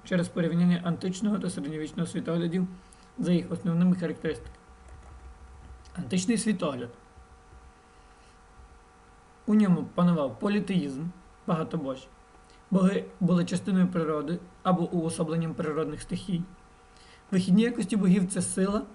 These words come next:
і могутність. Боги упорядковували та оздоблювали світ. Космос, природа — це загальні умови існування богів і людей.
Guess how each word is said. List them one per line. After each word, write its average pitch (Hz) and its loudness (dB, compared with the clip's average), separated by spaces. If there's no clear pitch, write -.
і 196 4
могутність. - 2
Боги 170 4
упорядковували 175 2
та 180 -2
оздоблювали 151 0
світ. 180 2
Космос, 196 2
природа — 175 4
це 180 -6
загальні 196 2
умови 185 4
існування 170 2
богів 160 -2
і 165 -2
людей. 175 0